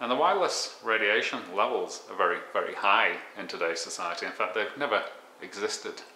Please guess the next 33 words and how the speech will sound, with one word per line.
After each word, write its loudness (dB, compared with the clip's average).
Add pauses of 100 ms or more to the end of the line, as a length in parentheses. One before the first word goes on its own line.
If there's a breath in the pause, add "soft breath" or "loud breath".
(100)
in -12
the -12
history -6 (200)
of -18
humanity. -8 (840 loud breath)
So 6 (520 loud breath)
what 2
we've 0
done 6 (240)
is 2 (100)
we've -6 (100)
purchased 2 (380)
an -10
ice -2
maker -4 (300)
kit, -6 (800 loud breath)
which -6
comes 0
with -4
this -6
copper 2 (280)
tubing. 0 (840 loud breath)
Now -8
this -2
copper 0
tubing -2
is -8
hollow, 2 (200)
and -4
when -2
you're -4
doing -2
radio 2